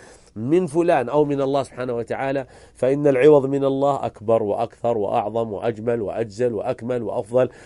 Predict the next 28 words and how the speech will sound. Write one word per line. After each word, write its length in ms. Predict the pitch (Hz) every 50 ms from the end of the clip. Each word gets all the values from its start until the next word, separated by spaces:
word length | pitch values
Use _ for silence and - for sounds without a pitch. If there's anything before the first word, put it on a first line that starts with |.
| - _ -
ويبقى 560 | - 110 110 131 160 156 151 - - 143 127
عند 180 | 120 123 127 123
الله 180 | 131 131 127 117
سبحانه 280 | - - 123 127 127
وتعالى، 480 | 120 110 - 110 - 156 156 160 160 143 - - - - -
بل 220 | 113 131 160 170 170
ويكون 460 | 147 143 135 131 123 - 143 139 135
الجزاء 580 | 123 117 107 110 110 107 104 117 127 131 - -
من 140 | 113 101
جنس 260 | 92 98 92 90 - 92
العمل. 260 | 85 71 62 52 50 - _ - - _ -
ما 240 | 147 170 202 220 226
من 160 | 220 220 208
صاحب 420 | - - 185 185 190 180 175 170 151
بلوى 460 | 147 139 117 117 104 87 80 73 - - _ _ -
ظلم 360 | 120 139 160 160 151 135 110
واعتدي 640 | 92 87 104 127 123 113 117 - 139 123 95 95 78
وبغي 540 | 67 92 110 127 135 143 156 139 143 131 123
عليه 340 | 104 101 104 101 90 82 82
في 160 | - 123 135
دم 380 | 123 135 131 117 101 92 90 -
أو 280 | - 104 127 135 131
مال 440 | 123 131 131 127 117 104 95 90 85
أو 140 | 107 135 135
عرض 360 | 127 139 143 135 120 117 117
أو 140 | 120 135 131
غير 260 | 139 143 143 135 123
ذلك 480 | 113 107 87 85 85 80 - 95 85